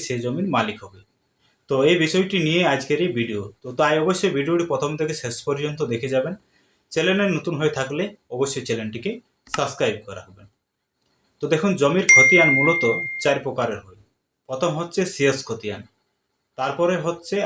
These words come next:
আরএস খতিয়ান, তারপরে হচ্ছে কেবি খতিয়ান, তারপর চার নম্বরে হচ্ছে এলআর খতিয়ান। তো সিএসটা হচ্ছে আমাদের দেশের সর্বপ্রথম রেকর্ডীয়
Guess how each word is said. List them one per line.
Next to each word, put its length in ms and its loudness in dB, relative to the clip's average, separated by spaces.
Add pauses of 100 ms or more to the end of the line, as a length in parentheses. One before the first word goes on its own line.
আরএস 280 2
খতিয়ান, 360 -10 (580)
তারপরে 380 2 (100)
হচ্ছে 280 -2 (240)
কেবি 280 0
খতিয়ান, 360 -6 (600)
তারপর 280 0 (100)
চার 140 4 (120)
নম্বরে 380 2
হচ্ছে 260 -8 (260)
এলআর 260 2
খতিয়ান। 340 -8 (800)
তো 40 -6 (160)
সিএসটা 440 2
হচ্ছে 200 -2 (120)
আমাদের 300 0 (120)
দেশের 260 -2 (120)
সর্বপ্রথম 580 -2 (100)
রেকর্ডীয় 360 -2